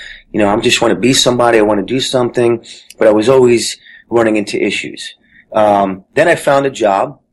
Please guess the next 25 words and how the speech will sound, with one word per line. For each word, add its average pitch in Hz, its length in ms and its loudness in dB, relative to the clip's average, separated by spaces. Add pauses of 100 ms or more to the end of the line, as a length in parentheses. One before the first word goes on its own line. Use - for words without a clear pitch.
(760)
or 110 300 0
should - 180 -6
I 107 40 -6
say 110 180 -6
career, 117 380 -2
before 98 260 -8
the 95 80 -8
company 104 300 -6
went 90 180 -6
bankrupt. 98 640 -4 (320)
Um, 98 280 -2
I - 80 0
got 117 140 0
into 113 180 -4
high-end 127 540 -4
sales, - 640 -8
um, 92 380 -6
and - 60 -12
I 95 40 -4
had 90 120 -8
very, 98 300 0
very 139 340 0
good 127 160 -2
money 107 280 -4
because, 104 500 -8